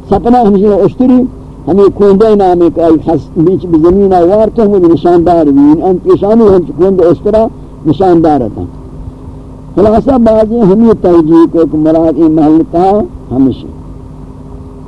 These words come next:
بل ایک حدیث یہ ہے کہ پیشانگانا نشاندار مکنی بخاک گلام۔ شی علب تہا داخل ہیں، علب تہا داخل ہیں،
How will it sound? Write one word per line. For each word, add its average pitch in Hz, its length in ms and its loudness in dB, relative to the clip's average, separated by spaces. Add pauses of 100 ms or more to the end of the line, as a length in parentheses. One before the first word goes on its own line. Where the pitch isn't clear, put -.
(960)
بل 180 220 2
ایک 202 100 0
حدیث 208 360 0
یہ 233 160 -2
ہے 226 360 0
کہ 214 240 -4
پیشانگانا 208 920 0
نشاندار 185 840 0
مکنی 226 600 2
بخاک 185 440 -2
گلام۔ 180 460 2 (500)
شی 180 100 -4 (120)
علب 208 440 0
تہا 175 240 2 (100)
داخل 151 340 -2
ہیں، 139 260 -2
علب 202 320 4
تہا 165 320 0
داخل 135 300 -4
ہیں، 135 100 -4